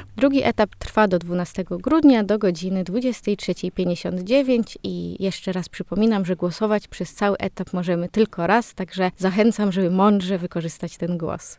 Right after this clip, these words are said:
Bardzo zachęcam do tego, żeby głosować. Myślę, że drugi etap też nadal jest taki, powiedzmy, trochę spokojniejszy, ponieważ zwieńczeniem całego Belfra jest trzeci etap. Myślę, że taki najgorętszy, kiedy właśnie studenci stają na głowie, żeby wypromować tego Belfra, ale żeby tak się stało i żeby,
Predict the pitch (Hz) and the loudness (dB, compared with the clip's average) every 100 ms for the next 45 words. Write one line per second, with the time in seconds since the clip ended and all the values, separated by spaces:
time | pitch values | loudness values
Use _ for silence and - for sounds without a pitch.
0 | _ - 277 302 277 220 233 196 185 185 | _ 2 2 4 2 4 4 2 0 2
1 | 196 196 202 202 202 196 190 208 - 202 | 0 0 0 0 0 0 0 0 0 0
2 | 185 190 220 233 226 240 226 214 220 214 | 2 0 2 2 2 2 2 4 4 4
3 | 208 220 240 226 - 220 220 - 311 - | 2 4 4 4 0 2 0 2 0 4
4 | 277 254 254 254 254 - - 262 247 277 | 4 4 2 0 -2 -4 -2 0 2 4
5 | 277 269 262 254 - - - 269 277 285 | 4 4 2 0 -4 -6 2 6 8 8
6 | 208 - 180 196 202 202 208 - 202 190 | 6 0 -2 0 2 2 0 0 -2 4
7 | 226 220 - 277 269 220 196 - 226 220 | 6 6 6 6 8 6 2 2 4 4
8 | 214 208 220 240 - 240 233 - - - | 4 4 4 2 2 2 2 -2 -10 -6
9 | - 240 - 196 196 196 190 214 - 226 | 0 0 2 0 0 0 2 2 2 0
10 | 220 220 - 220 214 226 226 226 220 - | 0 -4 -2 0 2 2 4 4 2 -2
11 | 208 - 202 208 202 202 226 208 208 - | -8 -4 -2 -2 -2 -2 -2 -2 -4 -2
12 | 226 233 226 226 220 - 226 220 220 220 | 2 4 4 2 -4 -4 0 2 2 0
13 | 208 220 214 190 185 185 180 190 196 196 | 0 2 4 2 -2 -4 -8 -4 -2 0
14 | 196 208 202 190 202 208 - 285 - 339 | 0 -2 -4 0 0 0 0 0 4 6
15 | 370 359 349 294 - 269 - - 226 220 | 6 4 4 2 2 -2 -2 0 2 2
16 | 202 - 208 220 214 214 | 2 0 -2 -2 0 0